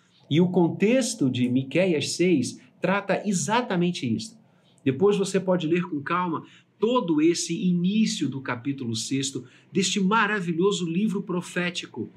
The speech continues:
de Miqueias. O que o profeta está dizendo e o contexto do seu livro, de forma muito específica desse capítulo seis, que poderia ser certamente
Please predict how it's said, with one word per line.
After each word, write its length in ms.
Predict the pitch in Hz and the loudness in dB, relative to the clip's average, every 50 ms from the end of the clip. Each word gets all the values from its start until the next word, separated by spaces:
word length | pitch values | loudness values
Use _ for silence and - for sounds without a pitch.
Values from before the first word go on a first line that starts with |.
| - _ _ _ - | -20 _ _ _ -10
de 140 | 127 156 151 | -8 -6 -4
Miqueias. 640 | 135 - - - - - 73 - - - - - - _ _ - - _ - - - - - - - - | -4 -6 -6 -10 -12 -14 -14 -12 -10 -10 -10 -10 -12 _ _ -20 -20 _ -20 -20 -20 -20 -20 -20 -8 -8
O 100 | 143 135 | -4 0
que 80 | - | 2
o 80 | 254 240 | 2 2
profeta 460 | 220 220 190 - 233 247 247 240 226 | 2 0 0 0 0 0 0 0 -2
está 220 | 208 - - 220 | -4 -4 -4 -4
dizendo 520 | 185 175 180 151 143 208 226 233 - 190 190 | -2 -2 -2 -2 -2 -4 -4 -4 -4 -2 -2
e 60 | 190 | -2
o 80 | 190 185 | -2 -2
contexto 920 | - 185 175 170 139 - - 220 240 262 254 - - - - - 147 131 | -2 -2 -2 -2 -2 -4 -2 -2 0 0 0 -2 -4 -6 -8 -8 -8 -8
do 140 | 117 123 156 | -6 -6 -8
seu 280 | - - - 139 127 | -8 -6 -4 -4 -4
livro, 380 | 117 127 175 220 220 165 160 156 | -2 0 0 0 0 0 -2 -4
de 100 | 139 147 | -4 -6
forma 300 | 139 - 202 196 190 175 | -6 -4 -4 -2 -2 -2
muito 260 | 165 196 233 226 - 196 | -2 -2 -4 -4 -4 -6
específica 1000 | - - - 170 160 - - - - - 226 277 349 330 - 269 - - 156 131 | -6 -2 0 0 0 0 -2 -6 -4 -2 0 0 0 0 -2 -6 -6 -6 -8 -4
desse 300 | 131 185 185 185 180 - | -4 -4 -4 -4 -6 -6
capítulo 520 | - 156 143 - 170 165 165 147 135 127 | -6 -8 -6 -2 -4 -2 -2 -4 -8 -6
seis, 380 | 117 - 190 196 202 185 - - - - - - - _ | -6 -2 0 0 0 0 -2 -10 -18 -20 -20 -20 -16 _
que 100 | - 190 | -4 -4
poderia 480 | 180 185 220 214 190 226 233 247 226 185 | 0 2 0 0 2 2 2 2 2 0
ser 320 | - - - 233 247 233 | -2 -4 -2 -2 -2 -2
certamente 760 | - - 233 226 220 - 196 180 202 254 254 - - 240 - | -2 -4 -4 -4 -4 -2 -4 -2 0 -2 -2 -2 -2 -4 -6